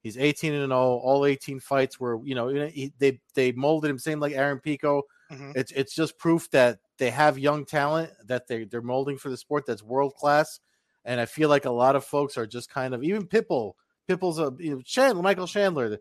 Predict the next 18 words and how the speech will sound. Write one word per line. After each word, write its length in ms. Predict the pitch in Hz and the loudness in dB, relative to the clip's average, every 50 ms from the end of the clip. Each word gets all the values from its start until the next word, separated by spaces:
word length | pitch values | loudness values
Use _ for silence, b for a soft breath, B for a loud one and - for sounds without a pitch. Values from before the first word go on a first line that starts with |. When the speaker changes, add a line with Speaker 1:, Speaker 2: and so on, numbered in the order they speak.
| _ _ _ _ _ - | _ _ _ _ _ -6
Speaker 1:
you 80 | 139 | -4
know, 60 | 139 | -4
people 240 | 123 - 175 160 175 | -2 -2 0 2 2
are 60 | 170 | 2
making, 400 | 160 165 160 156 156 135 127 120 117 | 4 2 0 0 -2 -4 -8 -16 -20
sit-, 280 | 117 - - 165 - _ _ | -16 -10 -10 -10 -10 _ _
throwing 180 | - 170 175 165 | 0 0 0 0
his 120 | 160 147 | 0 -2
name 160 | 151 170 160 160 | -4 -4 -4 0
around 180 | 160 160 156 | 0 0 2
now 140 | 156 170 170 | 4 4 2
that 100 | 165 160 | 2 2
he's 120 | 151 147 147 | -2 -2 -6
in 80 | 156 | -8
the 80 | 151 147 | -6 -4
U 160 | 151 151 156 151 | -2 0 0 0
F 80 | 135 | 0
C, 380 | - - - 214 208 175 143 | -2 -4 -4 -2 -2 -2 -2